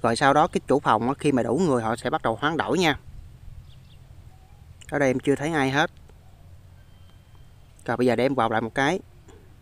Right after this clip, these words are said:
Anh chị thấy nè. Rất là may. Bây giờ là đã, đã đủ người nè anh chị.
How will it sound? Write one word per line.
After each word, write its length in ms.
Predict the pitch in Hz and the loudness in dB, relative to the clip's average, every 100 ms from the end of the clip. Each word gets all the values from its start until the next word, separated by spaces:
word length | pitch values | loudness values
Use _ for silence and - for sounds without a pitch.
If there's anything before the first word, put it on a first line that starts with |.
| - - - - - - - - - - - - - - - | -20 -20 -20 -20 -20 -20 -20 -20 -20 -20 -20 -20 -20 -20 -6
Anh 100 | 156 | -2
chị 120 | 131 | 2
thấy 180 | 135 180 | 4 6
nè. 180 | 185 113 - - - - - - - - | 6 4 0 -20 -20 -20 -20 -20 -20 -6
Rất 180 | - - | -2 0
là 40 | 139 | 2
may. 320 | 127 135 127 - - - - | 2 2 -2 -12 -20 -20 -2
Bây 140 | 151 | 4
giờ 100 | 139 | 6
là 120 | 127 123 | 6 6
đã, 100 | 131 | 4
đã 160 | 131 | 2
đủ 200 | 135 156 208 | 4 4 6
người 200 | 139 127 | 4 4
nè 100 | 135 | 2
anh 160 | 135 | 2
chị. 180 | 127 | 0